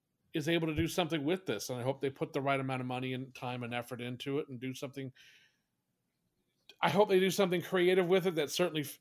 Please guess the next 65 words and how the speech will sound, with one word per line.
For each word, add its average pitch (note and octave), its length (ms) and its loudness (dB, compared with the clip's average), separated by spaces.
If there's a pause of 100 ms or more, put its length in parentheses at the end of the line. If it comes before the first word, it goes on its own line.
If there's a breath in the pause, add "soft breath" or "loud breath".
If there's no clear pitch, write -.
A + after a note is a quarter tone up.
is D#3 160 2
of D#3+ 140 4
a D3 80 0
piece F3+ 420 -6
with G#3 120 -4
the G#3 100 0
first G#3 340 0
film, G#3+ 360 2
but D#3+ 160 0
at D3+ 120 -2
the C#3+ 80 -10
same E3 260 -2
time, D#3+ 360 -4
I'm C#3+ 120 -2
not C#3+ 220 -4
looking D3 340 -4
for D3 140 -6
them. C#3+ 260 -4
I D#3 120 0
don't F#3 120 0
have E3 160 0
any D3+ 160 0
requirements C3 640 -4
going C3+ 320 -2
in. C3 220 -2
They A#2+ 100 -4
better A2+ 220 -4
have B2 260 0
this, B2+ 300 -2
and A2+ 100 -12
they A2+ 40 -6
better A#2 200 -6
have A#2 120 -8
Triox, B2+ 520 -2
and A#2+ 140 -10
they A#2 40 -8
better A#2 200 -6
have, A#2+ 200 -4 (460 soft breath)
you C3 100 -2
know, A#2 400 -2 (140)
the, B2+ 100 -8 (160)
Tom D3+ 220 2
Matthews D3+ 340 4
better C#3+ 160 4
make C#3+ 140 2
a C#3+ 60 -2
cameo D3 520 4
in C#3+ 80 -2
this. C#3 180 -2
I D3+ 260 -2
mean, E3 140 2
I D#3+ 120 4
don't, D#3+ 200 0 (680)
I F3+ 80 4
don't F#3 200 2
care. C3 420 -2
I, C#3 120 0
I, D3 140 0 (160)
at, E3 160 -4
at D#3+ 100 -8
the E3+ 120 0
end F#3 80 0
of E3+ 80 -2
the E3 60 0
day, D#3+ 420 0